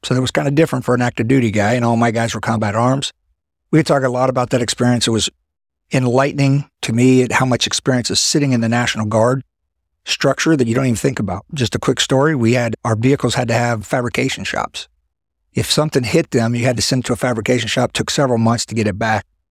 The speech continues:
one day, we just happened to walk in, as you're talking about the Eisenhower story,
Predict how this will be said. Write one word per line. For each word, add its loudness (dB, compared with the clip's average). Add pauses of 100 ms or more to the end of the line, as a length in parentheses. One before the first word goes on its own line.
(160)
one -2
day, 4
we 2
just 0
happened -2
to 0
walk 2
in, 2
as 0
you're 2
talking -2
about 2
the -2
Eisenhower 0
story, -4